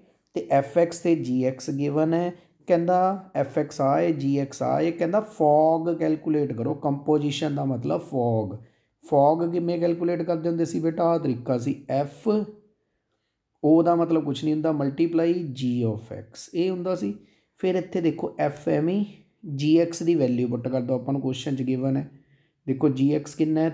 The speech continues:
ਥ੍ਰੀ ਐਕਸ ਪਲੱਸ ਫੋਰ। ਫਿਰ ਕੀ ਕਰਨਾ ਹੈ? ਐਫ ਦੇ ਵਿੱਚ ਐਕਸ ਦੀ ਜਗ੍ਹਾ ਥ੍ਰੀ ਐਕਸ ਪਲੱਸ ਫੋਰ ਲਿਖ ਦਿਓ।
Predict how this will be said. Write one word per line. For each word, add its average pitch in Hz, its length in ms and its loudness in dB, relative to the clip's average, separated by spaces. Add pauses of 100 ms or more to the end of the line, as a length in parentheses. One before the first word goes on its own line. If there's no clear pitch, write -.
ਥ੍ਰੀ 135 240 -2
ਐਕਸ 120 240 -6
ਪਲੱਸ 135 360 -4
ਫੋਰ। 147 380 -4 (1500)
ਫਿਰ 170 220 6
ਕੀ 196 120 -2
ਕਰਨਾ 190 200 0
ਹੈ? 196 60 -4 (160)
ਐਫ 170 320 0
ਦੇ 196 200 4
ਵਿੱਚ 135 600 0 (580)
ਐਕਸ 165 320 0
ਦੀ 196 160 0
ਜਗ੍ਹਾ 190 260 2
ਥ੍ਰੀ 180 260 -4
ਐਕਸ 175 200 -2
ਪਲੱਸ 156 240 0
ਫੋਰ 135 220 0
ਲਿਖ 113 140 -2
ਦਿਓ। 117 220 -2